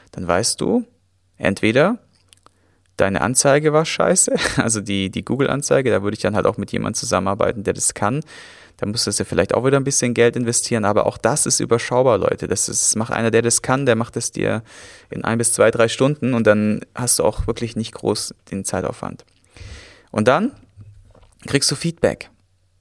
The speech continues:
Und dieses Feedback nutzt du, um zu entscheiden, ob du dieses Unternehmen, dieses Produkt, diese Dienstleistung, dieses digitale Produkt, was auch immer, an den Start bringen möchtest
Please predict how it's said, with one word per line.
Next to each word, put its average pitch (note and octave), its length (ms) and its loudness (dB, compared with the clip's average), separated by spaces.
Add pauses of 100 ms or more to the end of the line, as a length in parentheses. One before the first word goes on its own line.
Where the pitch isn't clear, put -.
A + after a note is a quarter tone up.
(280)
Und G#2+ 120 -4
dieses G#2 180 0
Feedback E3 640 2 (160)
nutzt B2 420 0
du, B2 180 2
um A#2 220 -4
zu - 140 -2
entscheiden, C#3 920 0 (600)
ob - 300 0
du A#2 340 0 (140)
dieses B2 440 0
Unternehmen, A#2 840 0
dieses G#2 340 0
Produkt, - 680 -2
diese G#2 240 -4
Dienstleistung, A#2+ 1120 0 (540)
dieses G2+ 300 -4
digitale C#3+ 540 2
Produkt, A2+ 480 -4
was - 180 -2
auch - 120 -4
immer, A2+ 340 0 (540)
an A2 100 -2
den G#2 140 -2
Start - 320 -6
bringen F#2 240 -8
möchtest G2 440 -4